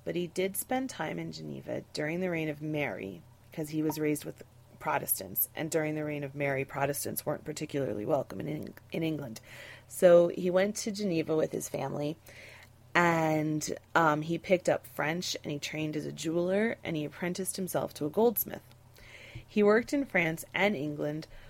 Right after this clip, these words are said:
well into the reign of the Stuarts, but he always seemed to have money trouble. And in fact, at one point he spent time in jail because he didn't have debts, or he didn't have money to pay the debts that he had.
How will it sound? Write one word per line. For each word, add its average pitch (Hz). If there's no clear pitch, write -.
well 196
into 240
the 226
reign 180
of 170
the 180
Stuarts, -
but 190
he 190
always 208
seemed 170
to 170
have 156
money 147
trouble. -
And 175
in 175
fact, 170
at -
one 185
point 160
he 156
spent 156
time 151
in 147
jail 127
because 151
he 147
didn't 143
have 143
debts, -
or 156
he 151
didn't 147
have 147
money 139
to 127
pay 156
the 147
debts -
that -
he -
had. -